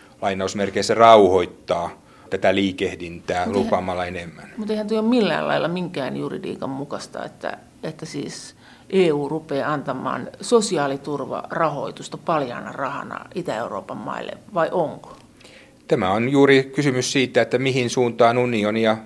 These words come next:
Speaker 1: viedään. Te-, valtiovarainministeri Orpokin totesi jossain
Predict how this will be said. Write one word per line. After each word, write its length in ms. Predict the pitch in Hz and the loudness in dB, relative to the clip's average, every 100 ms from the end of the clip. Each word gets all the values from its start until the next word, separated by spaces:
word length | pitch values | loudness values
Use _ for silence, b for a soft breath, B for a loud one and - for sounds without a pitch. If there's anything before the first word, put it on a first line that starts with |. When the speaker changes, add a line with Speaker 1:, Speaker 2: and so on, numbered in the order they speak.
| - | -4
Speaker 1:
viedään. 480 | 113 92 - - - B B B | 0 2 0 -8 -10 B B B
Te-, 260 | - 95 98 - - - - - | -10 -6 -6 -10 -20 -20 -20 -4
valtiovarainministeri 1040 | 107 98 110 107 113 113 110 120 113 110 110 B - | 0 4 6 6 6 2 0 2 2 2 -2 B -2
Orpokin 680 | 113 107 107 98 - 107 110 | 2 2 2 -2 -2 -6 0
totesi 600 | 113 110 104 107 98 - B B - | 0 2 0 0 -2 -6 B B -6
jossain 440 | 101 - 98 95 | -2 2 0 0